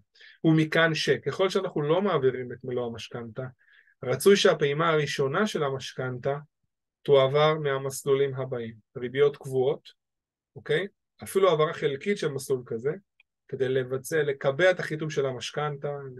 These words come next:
לסגור את הפינה של התלושי שכר, שלא יבקשו ממני עוד פעם דוחות אשראי, תלוש כל ההתנהלות. אז קודם כל אנחנו נתחיל בריביות הקבועות,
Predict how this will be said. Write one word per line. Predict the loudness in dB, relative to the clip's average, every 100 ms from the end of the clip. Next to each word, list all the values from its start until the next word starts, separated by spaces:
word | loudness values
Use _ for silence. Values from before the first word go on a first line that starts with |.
| -14
לסגור | -14 -2 0 2
את |
הפינה | -2 -4 -2
של | -2 -2 -2
התלושי | -2 -4 _ -20 _ -4 0 2 0
שכר, | 0 -4 -2 0 0
שלא | 2 2
יבקשו | 2 0 -2 -4
ממני | -2
עוד | -2
פעם | -2 -4
דוחות | -2 -2
אשראי, | -2 -2 0 0
תלוש | 0 -6
כל | -2 0
ההתנהלות. | 2 0 -2 6 6 4 _ -20 _
אז | -6 -4
קודם | 2 2 4
כל | 0
אנחנו | -2 -6 -8
נתחיל | -8 -4 -4 -2
בריביות | -2 -2 0 -2 -2
הקבועות, | -8 -6 -2 -2